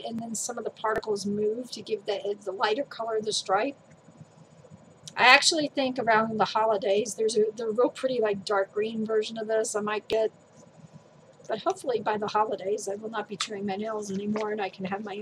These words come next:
own, my own, uh, manicure painted. But it's a means to an end. I wanted nice looking nails.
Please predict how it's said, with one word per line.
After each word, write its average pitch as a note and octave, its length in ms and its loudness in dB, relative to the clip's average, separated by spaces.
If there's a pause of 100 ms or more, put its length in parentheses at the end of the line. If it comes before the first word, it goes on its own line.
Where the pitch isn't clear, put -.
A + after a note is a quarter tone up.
own, A3 320 -4 (1800)
my G#3+ 320 -2
own, A3 400 -6
uh, G#3+ 200 -6 (960)
manicure F#3+ 460 -2
painted. G3 440 -4
But G#3 260 -4 (760)
it's C#4+ 140 0
a - 40 0
means D4 340 4
to G#3 120 -2
an G#3+ 100 0
end. G3+ 420 -6 (760)
I A3+ 100 0
wanted B3+ 320 4
nice A#3 300 -2
looking G#3+ 240 -2
nails. A3 440 -4